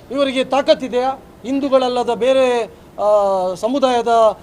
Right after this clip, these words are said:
ಇದನ್ನು ಚಿತ್ರೀಕರಣ ಮಾಡಿ ಅಥವಾ ನಾಟಕ ಮಾಡಿ ಅಥವಾ ಒಂದು ಫಿಲ್ಮ್ ತೆಗೆದು ನೋಡು, ಅವರು ತೋರಿಸ್ಲಿ,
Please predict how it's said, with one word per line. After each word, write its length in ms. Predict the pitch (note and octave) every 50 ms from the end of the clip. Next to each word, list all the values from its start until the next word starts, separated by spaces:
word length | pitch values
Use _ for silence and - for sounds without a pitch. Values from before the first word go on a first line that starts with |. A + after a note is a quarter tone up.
| - -
ಇದನ್ನು 320 | - G#3 A#3 A#3 A3+ A3+ G#3+
ಚಿತ್ರೀಕರಣ 540 | G#3+ A#3 - - C4 C4 B3+ A#3+ A#3 A3+ A3+
ಮಾಡಿ 340 | A3 G#3+ G#3+ G#3+ G#3+ G#3+ A#3 B3
ಅಥವಾ 600 | - - - - - G#3 A#3 A#3 A3+ A#3 A3+ A3
ನಾಟಕ 380 | G#3 G#3 A#3 C#4 C4+ C4 - A#3+ A#3
ಮಾಡಿ 280 | A3+ A3 A3 A3 A3+ B3 B3+ - - - - - G#3
ಅಥವಾ 260 | A3 B3 A#3+ A#3 A3+
ಒಂದು 140 | A3+ A3+ A3+
ಫಿಲ್ಮ್ 360 | A3 - B3+ C#4+ D4 D4 C#4+
ತೆಗೆದು 480 | B3+ B3+ B3 B3+ B3 - C4+ C4 -
ನೋಡು, 180 | A#3 C#4 C#4 D4
ಅವರು 180 | C#4+ C#4+ C#4 C#4
ತೋರಿಸ್ಲಿ, 460 | - D4+ D#4 D#4 D4 - B3+ C#4+